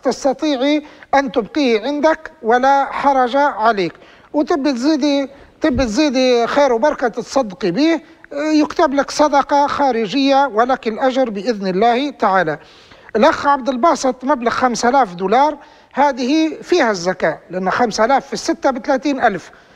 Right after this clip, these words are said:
والنصاب إحنا عندنا عشرين ألف. إذا لو بقيت سنة فأكثر، لابد من إخراجها يا أخ عبد الباسط بأسرع وقت، لأن الزكاة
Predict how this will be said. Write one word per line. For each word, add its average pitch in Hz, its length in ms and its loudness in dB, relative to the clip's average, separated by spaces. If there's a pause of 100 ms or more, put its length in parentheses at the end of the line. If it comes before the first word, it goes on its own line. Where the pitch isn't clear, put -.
(200)
والنصاب 233 540 2
إحنا 254 300 -4
عندنا 285 460 0 (340)
عشرين 269 440 0
ألف. 208 300 0 (360)
إذا 208 180 2
لو 294 200 2
بقيت 302 420 0
سنة 320 300 -2
فأكثر، 254 800 0 (340)
لابد 240 380 0
من 277 260 -2
إخراجها 240 500 2
يا 233 180 0
أخ - 160 -2
عبد 214 200 0
الباسط 254 500 -2
بأسرع 262 460 0
وقت، 208 300 -2 (580)
لأن 226 260 0
الزكاة 214 640 0